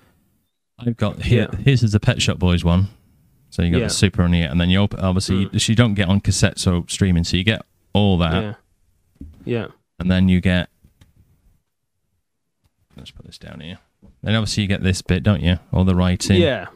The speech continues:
Speaker 2: yeah,
Speaker 1: All
Speaker 2: yeah.
Speaker 1: this, and then what I like about this one is you get, you get this, look, limited edition one. It's all
Speaker 2: Yeah,
Speaker 1: white.
Speaker 2: yeah, yeah. I've recently got, uh,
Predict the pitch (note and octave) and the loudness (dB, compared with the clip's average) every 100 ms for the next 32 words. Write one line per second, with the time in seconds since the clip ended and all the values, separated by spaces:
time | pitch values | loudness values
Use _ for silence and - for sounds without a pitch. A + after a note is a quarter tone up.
0 | _ F3 B2 A2 G#2 F2 F#2 - - F#2 | _ -6 -4 -2 0 2 2 -2 -2 2
1 | G#2+ G2 F#2 E2 G2 E2 G#2 F#2 - F2+ | 4 4 0 0 -2 0 0 -2 0 0
2 | F#2 F#2+ - E2+ F2+ - F2+ F2+ E2+ F#2 | 0 0 0 0 -2 -4 -2 0 0 -2
3 | - F2+ G2 F2 F2 - F#2+ F2+ - _ | -4 -4 -2 0 -2 -2 -2 -2 -6 _
4 | _ F2+ F#2 - F2+ F#2+ - F2 E2 D#2 | _ 0 0 -2 0 0 2 0 2 -2
5 | - _ _ _ - - F2+ E2+ E2+ A#2 | -8 _ _ _ -20 -6 -4 -2 -2 0
6 | A2+ F2 D#2+ D2+ - A#2+ A2 A2 A2 G#2+ | 0 -2 -4 -6 -2 -2 -2 -4 -6 -6
7 | G2+ - _ _ _ _ _ - _ - | -10 -16 _ _ _ _ _ -20 _ -6
8 | - D#3 E3 D#3 - C#3 C#3+ D3 - - | -2 0 0 0 -2 0 0 -2 -8 -20
9 | - - - | -18 -18 -18